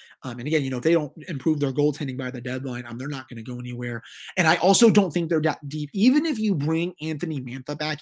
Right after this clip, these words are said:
and T J Oshie, and they are both expected back this season, you look at that lineup and, you know, outside of their top six, no one really else scares you. I mean, Lars Eller, I mean, he's okay. Daniel Sprong,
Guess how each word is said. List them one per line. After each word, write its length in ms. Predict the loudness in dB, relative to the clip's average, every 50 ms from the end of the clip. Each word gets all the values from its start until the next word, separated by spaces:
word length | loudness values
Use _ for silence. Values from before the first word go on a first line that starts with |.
| -8
and 200 | -8 -6 -6 -6
T 120 | -6 -6 -4
J 140 | -2 -2
Oshie, 360 | -2 -2 -4 -6 -6 -6 -6 -6
and 100 | -4 -2
they 80 | -2
are 320 | 0 2 2 2 2 2 2
both 240 | 2 0 0 0
expected 480 | 0 -4 -6 -4 -4 -4 -4 -4 -6 -4
back 280 | 0 0 0 0 -2 -6 -14 _ _ -20 -20 -20 -20 -8 _ -2
this 140 | 0 0
season, 340 | 0 -2 -4 -2 -4 -4 -4 -6 -12 -20 -16 -4
you 160 | 4 6 6 6
look 160 | 6 4 0
at 80 | 2
that 200 | 2 2 0 0
lineup 440 | -2 -2 0 0 0 0 -2 -2 -4 -6 -6
and, 300 | -4 -2 -2 -2 -4 -6 -8 _ _ _ _ _ _
you 100 | -2 0
know, 80 | 0 2
outside 300 | 4 4 4 4 4 4
of 80 | 4 4
their 120 | 4 4
top 340 | 2 0 0 0 0 0 -2
six, 360 | -4 -4 -4 -4 -4 -4 -4
no 160 | -4 -2 -2 -2
one 220 | -2 -2 0 0
really 360 | 0 0 0 0 -2 -2 -4 -4 -10 -20 -20 _ _ _ _ _
else 260 | 0 2 2 2 0 -2
scares 380 | -4 -2 0 0 0 0 0
you. 60 | -2
I 20 | -2
mean, 140 | -2 -2 0
Lars 300 | 0 2 2 0 0 -2
Eller, 500 | -2 0 2 2 2 2 2 0 -2 -6 _ _
I 40 | -4
mean, 220 | -4 -4 -4 -6 -6
he's 240 | -4 -2 0 2 2
okay. 520 | 0 0 0 0 0 0 2 2 0 0
Daniel 360 | 0 0 -2 -2 -2 -2 -2
Sprong, 680 | -4 -4 -6 -6 -6 -4 -4 -4 -4 -4 -6 -6 -8